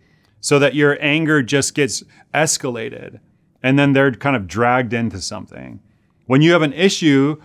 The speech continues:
of unresolved anger, when you have conflict,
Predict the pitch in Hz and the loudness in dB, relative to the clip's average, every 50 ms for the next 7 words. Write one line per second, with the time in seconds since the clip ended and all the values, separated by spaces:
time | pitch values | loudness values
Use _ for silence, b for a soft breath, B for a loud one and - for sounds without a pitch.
0 | b b 139 127 127 139 151 147 160 170 170 143 151 156 147 135 - - 131 147 | b b -4 -4 -2 0 0 0 0 0 -2 0 2 2 2 0 -2 -4 -4 -4
1 | 175 151 110 107 107 113 120 135 - b b b b b 131 135 139 156 165 170 | -2 -2 -2 -2 -2 -2 -2 -4 -6 b b b b b 0 2 2 2 2 2
2 | 165 151 123 - - 147 160 190 196 - - 110 110 113 120 131 - | 0 0 -2 -6 -6 -4 -2 -2 -2 -4 -6 -8 -6 -6 -6 -8 -10